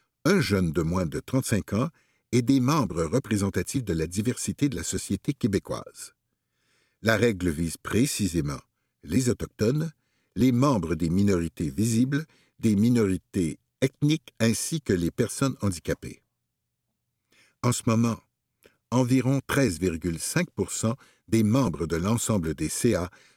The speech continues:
sont considérés comme représentatifs de la diversité telle qu'elle a été définie, mais certains C A sont encore en défaut de conformité dans ce cas, dont celui de la sodec. Les règles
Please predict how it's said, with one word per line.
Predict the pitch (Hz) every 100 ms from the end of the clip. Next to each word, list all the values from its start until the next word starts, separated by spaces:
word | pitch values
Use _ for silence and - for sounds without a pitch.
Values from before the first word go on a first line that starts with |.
| -
sont | - 117
considérés | 147 151 - 131 113 131
comme | 98 85
représentatifs | 98 - 101 92 87 80 123 104
de |
la | 78 78
diversité | 78 85 - - 165 - 165 _ - _
telle | - 156
qu'elle | 147 107
a | 98
été | 101 110
définie, | 104 - 113 107 104
mais | 107 120 - _ _ _ _
certains | - 139 - 180
C | - -
A | 65 - _ _ _ _
sont | - 156 160
encore | 156 156 131
en | 110
défaut | 107 - 110
de | 110
conformité | 87 95 - 90 87 78 107
dans | 82 104
ce | 110 -
cas, | - 107 113 - _ -
dont | 117 185
celui | - 104 90 127
de | 87
la | 80 78
sodec. | - 95 - - _ - _ _ _ _ _ _ - - -
Les | 127
règles | - 160 104